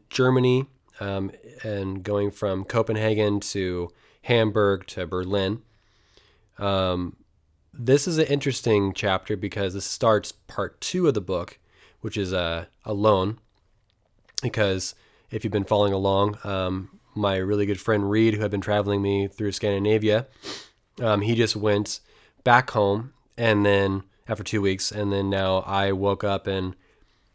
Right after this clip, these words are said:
Copenhagen, um, alone and like, "Okay, here we go. We're gonna do this thing." And I was gonna go down to Germany. So the morning started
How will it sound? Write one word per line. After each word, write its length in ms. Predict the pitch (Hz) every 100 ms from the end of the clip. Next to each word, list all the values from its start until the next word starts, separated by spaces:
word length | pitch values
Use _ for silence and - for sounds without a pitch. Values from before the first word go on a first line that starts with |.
| _ -
Copenhagen, 840 | 113 110 101 104 101 101 95 101 _ -
um, 300 | 101 95 95
alone 520 | 101 104 110 110 107
and 120 | 101
like, 160 | 95 92
"Okay, 340 | 95 104 85 90 -
here 100 | 104
we 100 | 104
go. 160 | 101
We're 80 | 95
gonna 160 | 98 92
do 140 | 104
this 140 | 98
thing." 280 | - 95 90 - _ _ _ _ _ _
And 160 | 104 101
I 40 |
was 100 | 98
gonna 120 | 98 95
go 60 |
down 160 | 92 90
to 60 |
Germany. 320 | 90 127 98 82 _ _ _ _ _ _ _ _ _ _ -
So 120 | 110
the 60 | 110
morning 200 | 120 113
started 420 | 117 107 107